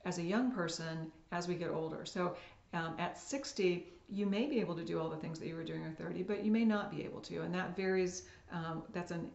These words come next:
uh, a within individual variation. Um, so,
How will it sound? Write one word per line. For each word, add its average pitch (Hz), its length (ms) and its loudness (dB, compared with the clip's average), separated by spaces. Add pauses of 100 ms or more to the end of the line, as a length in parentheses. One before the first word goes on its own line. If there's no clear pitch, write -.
uh, 170 280 -6
a 170 40 -2
within 185 360 0
individual 165 500 0
variation. 160 640 -4 (460)
Um, 165 260 -2 (220)
so, 208 720 6